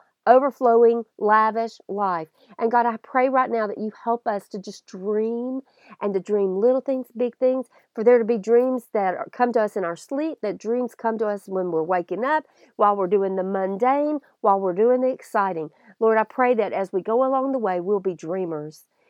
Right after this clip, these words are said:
And I just thank you so <laughs> much that, that this is that place where iron sharpens iron, and,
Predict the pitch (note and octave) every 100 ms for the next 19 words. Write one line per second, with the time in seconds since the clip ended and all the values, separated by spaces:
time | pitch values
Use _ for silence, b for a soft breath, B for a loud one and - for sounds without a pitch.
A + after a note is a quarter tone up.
0 | b b - G3+ A3+ B3 - G3 F#3+ -
1 | F#3+ - G#3+ C4 - D#4 D4+ A3 _ _
2 | G#3 G3 G3 _ _ _ G#3 F#3 - A#3
3 | B3+ C4+ A#3+ b b - A3+ A#3 - C4
4 | G#3+ - - F3 E3+ - F#3 A3+ C#4+ -
5 | C4+ C4 C#4 A3+ F#3+ F#3+ F3+ F3+ _ _
6 | _ F3+ F3+ F3